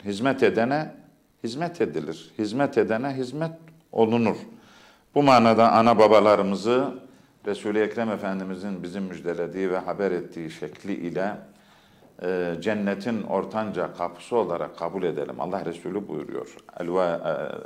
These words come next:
el validu, e, vasatu ebvabil cenneh. Dileyen bu ortanca kapıdan girsin, anne babasına iyilik ederek. Dileyen de Allah muhafaza, ana babasına karşı gelerek,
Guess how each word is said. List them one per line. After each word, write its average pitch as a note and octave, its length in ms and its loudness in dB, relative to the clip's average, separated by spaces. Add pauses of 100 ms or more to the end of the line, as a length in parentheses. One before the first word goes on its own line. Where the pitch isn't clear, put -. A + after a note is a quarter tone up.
(420)
el E2+ 160 -10
validu, G2 540 0 (1080)
e, F#2+ 40 -2 (300)
vasatu B2 540 4
ebvabil F2 720 4
cenneh. F2+ 520 -2 (840)
Dileyen A#2+ 520 6 (200)
bu B2 100 6
ortanca G#2 460 2
kapıdan F#2+ 480 -2
girsin, - 340 -8 (100)
anne E2+ 220 -2
babasına F2 380 -2
iyilik F2 300 -4
ederek. - 360 -6 (420)
Dileyen F#2 480 0
de E2 40 0
Allah F2 260 -2
muhafaza, E2 600 -6 (680)
ana G2 200 0
babasına E2+ 540 -2
karşı E2+ 360 -10
gelerek, E2+ 480 -2